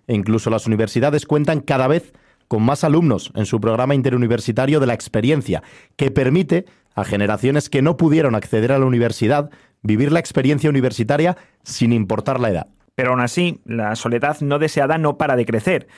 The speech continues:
Speaker 2: Y por ello, el Centro Internacional sobre Envejecimiento de la Universidad de Salamanca ha puesto en marcha la iniciativa Soledad Zamora, que nos cuenta la investigadora del cenie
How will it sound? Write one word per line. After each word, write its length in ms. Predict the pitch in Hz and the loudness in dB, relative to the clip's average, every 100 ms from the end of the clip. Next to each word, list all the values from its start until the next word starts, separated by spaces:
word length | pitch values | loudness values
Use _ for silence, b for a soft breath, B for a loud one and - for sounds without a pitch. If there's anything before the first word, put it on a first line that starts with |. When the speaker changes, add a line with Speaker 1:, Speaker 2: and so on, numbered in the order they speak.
| B B B | B B B
Speaker 2:
Y 100 | 123 | -4
por 160 | 120 131 | 0 0
ello, 360 | 180 180 220 _ | 0 0 -4 _
el 180 | 120 113 | -4 -2
Centro 320 | 151 156 175 | -2 0 0
Internacional 720 | 165 156 147 139 139 143 139 | 0 0 0 0 0 0 0
sobre 240 | - 120 | 0 0
Envejecimiento 680 | 123 120 117 113 127 143 131 | 2 0 -2 -2 0 2 2
de 80 | 120 | 2
la 80 | 113 | 2
Universidad 380 | 113 107 120 | 0 0 0
de 60 | 127 | -2
Salamanca 540 | 143 147 156 151 147 165 B B - | -2 -2 -2 -2 -4 -6 B B -14
ha 100 | - | -6
puesto 200 | 120 135 | -2 0
en 60 | |
marcha 280 | 131 127 160 | 0 0 0
la 60 | 147 | 2
iniciativa 540 | 143 131 123 147 185 | 2 0 -2 0 -2
Soledad 460 | - 151 131 131 175 | -2 0 2 0 -2
Zamora, 480 | 185 143 156 95 b b b | -2 -2 -2 -2 b b b
que 80 | - | -6
nos 160 | 104 - | -6 -2
cuenta 300 | 127 139 151 | -2 0 0
la 100 | 151 | 0
investigadora 640 | 143 135 - 131 143 160 | 0 0 0 0 2 0
del 160 | 151 165 | 0 -2
cenie 460 | 151 135 135 147 | 0 2 0 -2